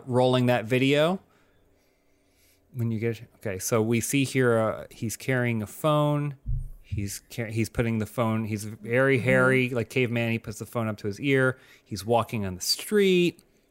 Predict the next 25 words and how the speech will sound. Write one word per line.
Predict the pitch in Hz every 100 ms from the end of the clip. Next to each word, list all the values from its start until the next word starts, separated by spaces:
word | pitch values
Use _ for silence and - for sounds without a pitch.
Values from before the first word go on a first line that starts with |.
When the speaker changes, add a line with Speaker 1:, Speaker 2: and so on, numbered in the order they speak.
| -
Speaker 1:
kinda | 135 120
looking | 135 135 131
around. | 120 143 139 139 139 135 139 131 _ _ _ -
What | 117 127
is | 110 113
maybe | 117 113
an | 113
L | 113 117
A | 117
neighborhood | 117 123 120 110 120 117
or | 117
something? | - 120 110 123 117 113 113 _ _ _ _ _ _ _ _
Looks | 117 117 -
like | 120 110 -
he | - 117
is, | 107 104 -
okay, | 127 - 107
he's | 110
closing | - 135 139 127 131 120
the | 113
door | 107 120 120 120
on | 113 110 107
a | 104 104 -
old | 143 156 165 165 -
Cadillac | - 135 117 117 151 180 - -